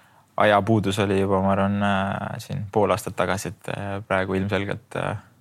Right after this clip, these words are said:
eks ta kipitab natukene rohkem, aga, aga,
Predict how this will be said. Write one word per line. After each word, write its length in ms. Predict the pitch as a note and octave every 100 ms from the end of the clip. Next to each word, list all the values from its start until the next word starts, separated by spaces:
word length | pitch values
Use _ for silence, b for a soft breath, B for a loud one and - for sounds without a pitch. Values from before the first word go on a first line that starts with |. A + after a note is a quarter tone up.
| _ B B B B
eks 220 | G#2 -
ta 120 | - G2+ G2+ G2+ A2
kipitab 380 | C3 A#2 A2 A2+
natukene 440 | A#2 A2+ A2+ G#2+
rohkem, 360 | B2 C3 G2+ F#2+
aga, 280 | F#2+ F#2 F#2 F#2
aga, 200 | F#2